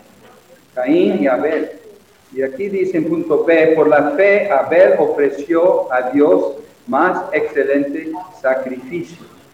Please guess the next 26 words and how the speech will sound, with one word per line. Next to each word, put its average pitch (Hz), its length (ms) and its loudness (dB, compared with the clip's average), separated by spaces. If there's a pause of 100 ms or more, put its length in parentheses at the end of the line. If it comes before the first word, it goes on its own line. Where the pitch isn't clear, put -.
(880)
Puesto 202 340 4
que 220 140 6
Abel 208 460 4
tuvo 220 540 2
tanta - 500 0
fe 139 340 -4 (400)
y 143 120 -4
la 175 300 2
ejercitó 190 960 0 (120)
y 131 80 -2
ofreció 147 800 2
un 143 160 -2
sacrificio 190 1040 -4
a 127 220 -8
Dios 151 360 -2 (480)
conforme 202 880 2
a 123 180 -4
esa 175 300 -2
fe, 127 380 -14 (760)
él 170 160 2
debió 226 400 8
de 220 120 8
haber 214 280 8
oído 208 640 4
de 190 180 6
sus 202 200 -4